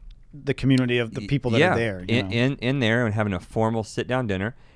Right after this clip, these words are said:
Speaker 2: And there's also times where we'll all eat in the kitchen 'cause we have a breakfast table, you know, in the kitchen
Speaker 1: Mm-hmm.
Speaker 2: and, and the island in the middle, you know.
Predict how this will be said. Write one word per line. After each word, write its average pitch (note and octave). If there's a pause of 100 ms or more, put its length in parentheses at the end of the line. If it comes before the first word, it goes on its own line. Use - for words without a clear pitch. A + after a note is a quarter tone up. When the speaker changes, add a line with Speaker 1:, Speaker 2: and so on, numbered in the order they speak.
(100)
Speaker 2:
And G2+
there's G#2
also D#3
times G#2
where G#2
we'll G#2+
all A2+
eat A#2
in F#2
the F#2
kitchen -
'cause F2+
we F#2+
have F2+
a F2
breakfast G2+
table, E2+ (120)
you F#2+
know, F2+
in F2
the F2
kitchen B2+
Speaker 1:
Mm-hmm. F#2+
Speaker 2:
and, F#2
and F2+
the -
island F#2+
in F2+
the F#2
middle, A#2+
you F#2+
know. G2